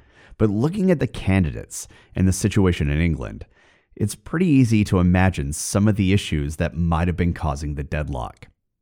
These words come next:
As we mentioned in the past, none of the candidates were particularly strong.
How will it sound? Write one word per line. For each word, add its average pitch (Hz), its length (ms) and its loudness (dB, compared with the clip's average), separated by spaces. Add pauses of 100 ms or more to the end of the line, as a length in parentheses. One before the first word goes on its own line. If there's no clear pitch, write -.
(640)
As 135 220 0
we 143 80 4
mentioned 117 340 2
in 95 60 2
the 90 80 -2
past, 127 480 -2
none 101 320 2
of 190 80 -2
the 143 80 2
candidates 117 680 -2
were 113 100 0
particularly 107 1000 -2
strong. 85 800 -2